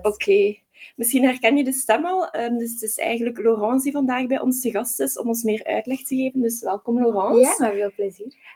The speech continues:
Speaker 2: Ehm, eerst en vooral, Laurence, zou je het zien zitten om aan de mensen misschien een beetje meer jouw verhaal te delen, dat ze ook een beetje kunnen weten van, oké, van hoe is dat misschien ontstaan of zo, wat dat
Speaker 1: Ja.
Speaker 2: je ziet zitten om te delen, hè, natuurlijk.
Speaker 1: Ja, oké. Ehm,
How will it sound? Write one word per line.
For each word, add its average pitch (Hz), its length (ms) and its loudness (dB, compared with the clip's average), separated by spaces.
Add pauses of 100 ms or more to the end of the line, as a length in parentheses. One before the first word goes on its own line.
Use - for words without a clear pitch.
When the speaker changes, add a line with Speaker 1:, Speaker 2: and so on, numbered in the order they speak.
(120)
Speaker 2:
Ehm, 254 340 4
eerst 302 240 2
en 330 80 4
vooral, 277 180 2
Laurence, 302 320 0
zou 269 120 0
je 262 60 -8
het - 60 -10
zien 233 100 -2
zitten 285 420 0
om 247 400 0 (420)
aan 233 140 2
de 233 60 6
mensen 254 300 2
misschien 269 240 2
een 247 60 4
beetje 233 260 0
meer 233 200 2
jouw 214 200 2
verhaal 208 460 -6
te 254 100 -8
delen, 226 180 2
dat 220 120 -4
ze 220 60 2
ook 220 80 -2
een 233 60 -2
beetje 233 200 -2
kunnen 233 200 2
weten 233 340 2
van, 240 200 0
oké, 240 440 2 (340)
van 220 320 2
hoe 220 140 4
is 208 60 -2
dat 220 160 4
misschien 220 320 -2
ontstaan 214 500 -2
of 254 100 -4
zo, 247 420 2
wat - 280 -2
dat 220 100 0
Speaker 1:
Ja. 214 60 4
Speaker 2:
je 208 60 0
ziet 208 180 -4
zitten 220 240 0
om 220 80 2
te 214 140 -4
delen, 190 400 4
hè, 180 100 -8
natuurlijk. 214 840 -6
Speaker 1:
Ja, 202 380 2
oké. 196 480 -10 (100)
Ehm, 208 600 2